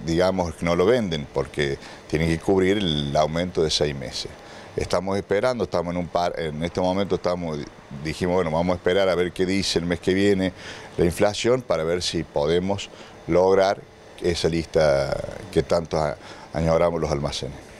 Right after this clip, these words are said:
Nosotros acá tenemos el litro de leche de primera marca en cuarenta y nueve pesos, que es el sachet, ya sea entero o descremado, ahora viene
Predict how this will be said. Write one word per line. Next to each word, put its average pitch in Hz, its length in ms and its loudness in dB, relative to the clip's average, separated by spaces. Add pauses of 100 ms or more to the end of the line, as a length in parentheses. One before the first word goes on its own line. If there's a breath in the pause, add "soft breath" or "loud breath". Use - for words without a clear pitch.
(120)
Nosotros 104 400 2
acá 98 180 -2
tenemos 82 340 2
el 80 80 2
litro 104 300 4
de 95 60 6
leche 90 360 4
de 76 80 -2
primera 85 400 2
marca 104 460 0 (360 loud breath)
en 90 280 0
cuarenta 82 440 -2
y 82 40 -4
nueve 90 180 2
pesos, - 400 -4 (100)
que 76 240 0
es 80 60 2
el 71 300 -2
sachet, 73 920 0
ya 73 140 2
sea 73 420 2
entero 82 380 2
o - 20 2
descremado, 80 600 2
ahora 73 240 2
viene 73 300 -2